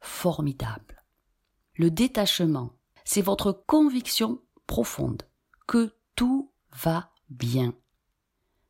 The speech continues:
que tout ce qui est placé sur votre chemin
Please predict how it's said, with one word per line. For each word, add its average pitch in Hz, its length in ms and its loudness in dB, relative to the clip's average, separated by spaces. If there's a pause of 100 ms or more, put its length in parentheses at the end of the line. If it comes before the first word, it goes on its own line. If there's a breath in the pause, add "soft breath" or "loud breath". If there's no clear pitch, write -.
(120)
que 196 80 2
tout 339 400 4
ce 233 140 -2
qui 185 180 -2
est 175 40 0
placé 214 400 0
sur 139 260 -6
votre 202 440 -4
chemin 151 480 -2